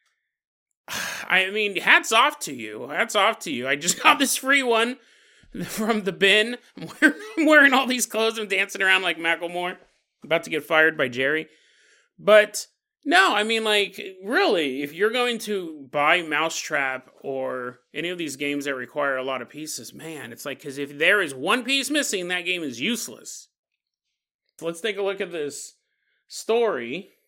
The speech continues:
that was recently posted. This saga's still kinda going on. Very, very interesting story in a Goodwill.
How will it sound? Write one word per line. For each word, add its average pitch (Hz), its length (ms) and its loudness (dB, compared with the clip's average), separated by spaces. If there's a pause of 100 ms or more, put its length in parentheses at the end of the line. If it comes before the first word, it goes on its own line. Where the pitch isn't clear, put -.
(880)
that 151 220 -8
was 156 160 -10
recently 359 420 2
posted. 220 520 -4
This 139 140 -8
saga's 202 360 -4
still 196 200 -6
kinda 170 260 -6
going 139 280 -8
on. 156 240 -6 (880)
Very, 208 300 4
very 185 340 0
interesting 185 460 -6
story 185 440 -4
in 185 120 -4
a 170 180 -4
Goodwill. 175 680 -4